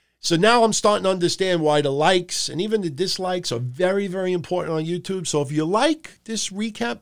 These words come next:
please hit one of the buttons, a like or the dislike, whatever you want. 'Cause believe me, that allows other people to see this garbage that I'm doing.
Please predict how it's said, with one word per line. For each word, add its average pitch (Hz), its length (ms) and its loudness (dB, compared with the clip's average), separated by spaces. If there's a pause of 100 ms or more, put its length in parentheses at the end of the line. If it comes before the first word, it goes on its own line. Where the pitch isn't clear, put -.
(160)
please - 440 -6 (420)
hit - 280 -4
one 240 160 0
of 240 80 0
the 214 360 2
buttons, 147 360 0
a - 60 -8
like 175 340 0
or 180 80 0
the 175 80 0
dislike, 139 560 -6
whatever 415 320 -4
you 339 140 2
want. 240 340 -2 (720)
'Cause 160 340 0
believe 202 320 0
me, 151 80 -4
that 185 420 2
allows 180 400 0
other 165 200 -2
people 165 480 -6
to 151 180 -8
see 170 440 -6 (440)
this 151 160 0
garbage 156 540 2
that 151 120 -4
I'm 147 180 -2
doing. 147 440 -2